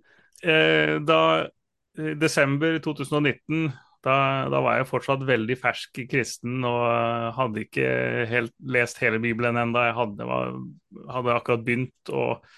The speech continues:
forstå apologetikk og dette her. Og da var det, når den filmen min gikk ut, da, da var det en, eh, kristen som, eh, som ringte meg, og det, det må jeg si, det var jo vanvittig mange som ringte meg og sendte støttemeldinger, at endelig noen som sier sannheten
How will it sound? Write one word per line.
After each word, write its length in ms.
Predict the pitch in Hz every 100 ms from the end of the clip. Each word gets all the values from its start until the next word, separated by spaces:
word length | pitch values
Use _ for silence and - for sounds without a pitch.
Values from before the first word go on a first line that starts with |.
| - - _
forstå 300 | - - 131 120
apologetikk 840 | - 127 117 120 127 - _ -
og 80 | 131
dette 160 | 127 135
her. 220 | 156 151 - _
Og 100 | 123 127
da 120 | 139
var 220 | 135 113
det, 120 | 127 135 135 - -
når 180 | 135 131
den 80 | 135
filmen 320 | 135 117 127
min 140 | 151
gikk 200 | 151 147 190
ut, 220 | 196 - -
da, 140 | 123 139 139 - _ -
da 200 | 135 131 135 135 135 135 135 _ _ - - - _ _ _ 117
var 160 | 113
det 120 | 120 127 123
en, 200 | 120 123
eh, 360 | 120 117 120 120
kristen 540 | 135 120 - - 110 117
som, 260 | - 117 117
eh, 300 | 113 113 113 110 _ _ -
som 160 | - 143
ringte 300 | 135 107 120
meg, 220 | 156 156
og 80 | 143
det, 80 | 143
det 100 | 139 156
må 100 | 143
jeg 80 | -
si, 120 | 123
det 140 | 113 123
var 100 | 123
jo 120 | 123
vanvittig 560 | 135 135 135 _ 156 147
mange 280 | 127 101 117
som 160 | 131
ringte 340 | 123 117 - 104
meg 220 | 110 117
og 80 | 120
sendte 320 | 120 - 113
støttemeldinger, 720 | - 120 - 101 98 110 123
at 100 | 120
endelig 360 | 135 120 110 127
noen 180 | 123 107
som 120 | 117
sier 400 | - 120 113 123
sannheten 580 | 117 117 113 117 160